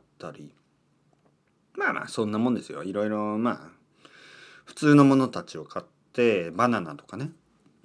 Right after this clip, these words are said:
そして、家に帰ってきたんです。玄関を開けて、なんかね、男の声がするんですよ。日本人の。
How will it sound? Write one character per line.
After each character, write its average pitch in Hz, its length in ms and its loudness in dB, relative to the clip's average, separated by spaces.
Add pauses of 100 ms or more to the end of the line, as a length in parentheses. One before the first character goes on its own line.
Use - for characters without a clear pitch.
(260)
そ 175 140 -4
し 175 80 -6
て、 208 640 4
家 196 140 4
に 135 100 2
帰 135 120 2
っ 139 40 0
て - 100 -8
き - 80 -14
た 76 80 -12
ん - 80 -16
で - 80 -20
す。 - 160 -20 (1160)
玄 208 280 -2
関 80 420 -6 (320)
を 98 80 -4
開 90 60 -10
け 95 180 -8
て、 85 480 -6 (800)
な 180 80 -6
ん 220 80 -2
か 95 100 -8
ね、 78 280 -10 (1800)
男 269 360 4
の 247 140 2
声 196 200 8
が 80 120 -4
す - 120 -12
る 87 80 -8
ん 78 60 -12
で 76 80 -18
す - 80 -20
よ。 - 100 -20 (760)
日 117 80 -2
本 120 180 4
人 110 160 0
の。 - 140 -10